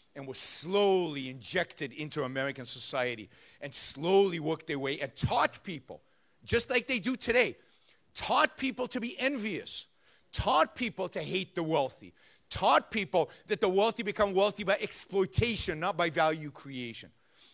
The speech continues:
But you need to teach people that, or to brainwash people that, or to convince people of that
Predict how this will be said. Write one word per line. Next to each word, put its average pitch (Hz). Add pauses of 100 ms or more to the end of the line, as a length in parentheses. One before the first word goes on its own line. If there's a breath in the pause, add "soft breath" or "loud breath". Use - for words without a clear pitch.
(120)
But 202
you 202
need 226 (460 soft breath)
to 214 (180)
teach -
people 139
that, 113
or 143
to 160
brainwash 190
people 139
that, 120
or 120
to 131
convince 131
people 143
of 110
that 110